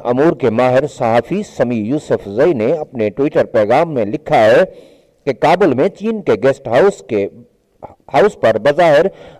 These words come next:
दौलत इस्लामिया के हमले में जख्मी होने वाले तालिबान जंगजू वकूए से जा रहे हैं, जिस गेस्ट हाउस में चंद दिन कबल बड़ी तादाद में चीनी शहरी आए थे। ऐनी शाहिदीन ने खबर रसां अदारे एएफ़पी को बताया कि एक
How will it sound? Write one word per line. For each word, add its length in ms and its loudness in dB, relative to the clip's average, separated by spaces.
दौलत 400 2
इस्लामिया 640 -2
के 160 -8
हमले 320 0
में 260 -2
जख्मी 320 -4
होने 240 0
वाले 260 2
तालिबान 560 -2
जंगजू 460 0
वकूए 440 2
से 260 -2
जा 240 2
रहे 280 2
हैं, 260 0
जिस 260 -10
गेस्ट 300 -2
हाउस 320 0
में 160 -4
चंद 240 0
दिन 220 -2
कबल 340 0
बड़ी 240 0
तादाद 520 0
में 240 -6
चीनी 380 -8
शहरी 480 0
आए 260 2
थे। 260 -2
ऐनी 260 0
शाहिदीन 520 0
ने 180 0
खबर 300 0
रसां 320 -2
अदारे 380 0
एएफ़पी 540 -2
को 160 -2
बताया 520 2
कि 200 -6
एक 220 -4